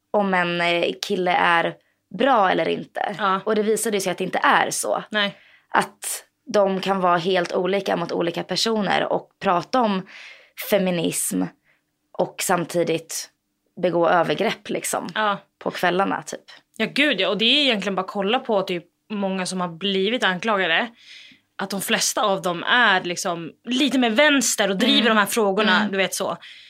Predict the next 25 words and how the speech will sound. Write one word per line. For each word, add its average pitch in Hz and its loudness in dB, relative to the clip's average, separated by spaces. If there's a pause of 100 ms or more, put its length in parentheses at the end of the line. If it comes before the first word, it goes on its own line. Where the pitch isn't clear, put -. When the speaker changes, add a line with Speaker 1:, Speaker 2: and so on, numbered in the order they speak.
(260)
Speaker 2:
Så - 2
att 185 0
då 247 2
blir 302 4
man 254 4
ju 214 4
också - 0
helt 208 0
fuckad 175 -4
i - -4
huvudet. 175 0
Speaker 1:
Ja, 294 6
men 277 4
alltså, 254 2
det 220 0
är 247 2
ju 262 2
verkligen 226 2
så - 0
här, 151 4
jag 196 0
kan 202 -2
inte 185 -6
lita 180 -4
på 151 -2